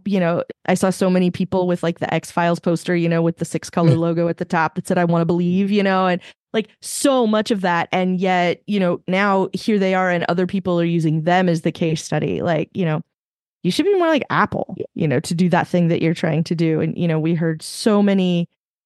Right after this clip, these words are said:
Speaker 1: you know, so many stories about crazy things that Apple did and crazy things that Apple's doing, crazy things that Apple's gonna do. And, you know, yet here they are. And, you know, I think the official term for this, sorry to get technical, 'cause I'm not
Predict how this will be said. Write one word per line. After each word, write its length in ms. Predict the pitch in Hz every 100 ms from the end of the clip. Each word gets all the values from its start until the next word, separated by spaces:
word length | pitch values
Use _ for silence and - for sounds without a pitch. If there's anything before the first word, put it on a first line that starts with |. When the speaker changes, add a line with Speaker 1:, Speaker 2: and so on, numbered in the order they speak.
| _
Speaker 1:
you 100 | 175
know, 60 | -
so 320 | - - 262 240
many 220 | 214 202
stories 480 | - 175 170 165 165
about 380 | 165 156 135
crazy 320 | - 196 196 196
things 260 | 185 175
that 100 | 170
Apple 260 | 175 175 175
did 460 | 170 160 156 156 147
and 320 | 151 147 -
crazy 220 | 156 160
things 220 | 147 202 247
that 60 |
Apple's 200 | 277 294 240
doing, 540 | 277 269 262 262 247 -
crazy 300 | - 175 226
things 220 | 262 269
that 80 | 277
Apple's 300 | 269 254 240
gonna 200 | 277 269
do. 460 | 247 247 240 233 - - _ _ _ _
And, 480 | 185 185 180 180 -
you 100 | 202
know, 80 | 180
yet 240 | 170 180
here 160 | 196 208
they 140 | -
are. 280 | 349 415 - - _ _ _ _ _ 226
And, 280 | 233 220 - -
you 160 | 220
know, 240 | 247 196 247 - _ _ _ _ _ _
I 100 | 196
think 260 | 190 208 -
the 160 | 202
official 340 | 190 202 - 233
term 500 | 208 226 233 226 226 -
for 180 | 180 -
this, 220 | 202 196
sorry 200 | - 190
to 60 | 180
get 160 | 180
technical, 500 | - 196 214 196 175 185
'cause 140 | -
I'm 160 | 180 175
not 200 | 180 -